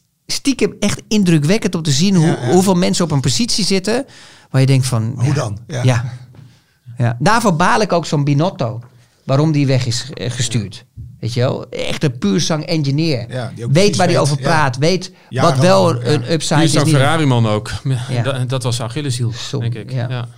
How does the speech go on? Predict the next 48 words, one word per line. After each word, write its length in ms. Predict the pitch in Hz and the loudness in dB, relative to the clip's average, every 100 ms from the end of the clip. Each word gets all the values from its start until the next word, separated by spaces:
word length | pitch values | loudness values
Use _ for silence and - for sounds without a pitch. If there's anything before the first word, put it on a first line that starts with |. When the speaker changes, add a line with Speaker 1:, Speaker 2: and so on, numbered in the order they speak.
| _ | _
Speaker 2:
Laatste 300 | 151 180 143 160 | -2 0 0 0
vraag, 180 | 135 123 | 0 0
Rick 140 | 196 | -2
ter 100 | 185 | 0
Horst. 320 | 175 120 - - | 0 -2 -8 -6
Stel 220 | 202 214 | -2 -2
dat 140 | 185 | 0
je 100 | 143 | 0
nu 160 | 185 240 | 0 0
aan 120 | 143 | 0
de 80 | 117 | 0
vooravond 520 | 135 180 151 139 147 | 0 -2 -2 -4 -4
van 140 | 123 | -6
je 80 | 98 | -8
eerste 300 | 127 156 127 117 | -8 -6 -6 -4
Grand 180 | 131 | -4
Prix 180 | 127 127 | -2 -4
zou 120 | 113 | -4
staan. 300 | - 95 92 - _ | -8 -10 -12 -18 _
Wat 160 | 151 170 | -8 -6
zou 140 | 151 | -4
je 60 | 120 | -2
dan 100 | 120 | -2
nu 120 | 120 | -2
anders 260 | 147 120 | -6 -6
aanpakken? 420 | 156 147 104 - - _ _ - | -8 -10 -14 -20 -20 _ _ -6
Speaker 1:
Eh, 600 | 160 156 156 156 156 156 143 131 | -2 0 0 0 -2 -2 -4 -8
nee, 340 | 165 165 165 117 | -8 -4 -2 -2
ik 100 | 120 | -2
zou 180 | 110 107 | -4 -6
niet 120 | 104 | -6
zoveel 360 | 120 - 113 | -8 -4 -2
aanpakken. 440 | 110 117 113 113 113 | -2 -4 -2 -2 -2
Ik, 100 | 120 - 156 | -4 -8 -10
ik, 200 | 127 - _ _ - - - - - - - _ | -10 -12 _ _ -20 -20 -20 -20 -20 -20 -20 _
ik 160 | - 120 | -6 0
heb, 260 | 135 131 - - | 0 0 -8 -6
eh, 760 | - 120 120 123 123 123 120 120 - - - | 0 4 6 6 4 4 4 2 0 -6 -8
natuurlijk, 480 | - 117 202 156 - | -8 -2 -2 -2 -4
weet 200 | 127 127 | -2 -2
je, 100 | 127 | 0
dit, 180 | 135 131 - | -4 -6 -8
dit, 260 | 139 - | -10 -8
achteraf 440 | - 95 139 139 - | -4 -2 0 0 -2
is, 100 | 120 | -2
kan 140 | 139 | 0
je 80 | 123 | 0
altijd 640 | 131 120 120 127 127 120 | 0 -2 0 0 0 -2